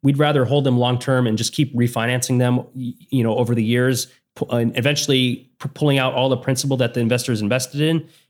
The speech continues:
And then, like one of my mentors says, it's just like a slot machine that'll just keep producing cash flow over the years, and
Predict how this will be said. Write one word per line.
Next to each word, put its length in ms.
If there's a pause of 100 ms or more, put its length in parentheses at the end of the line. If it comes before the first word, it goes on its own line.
(100)
And 100
then, 100
like 200
one 80
of 40
my 100
mentors 360
says, 160
it's 140
just 160
like 100
a 60
slot 440
machine 240
that'll 140
just 160
keep 240
producing 360
cash 280
flow 180
over 140
the 140
years, 280
and 160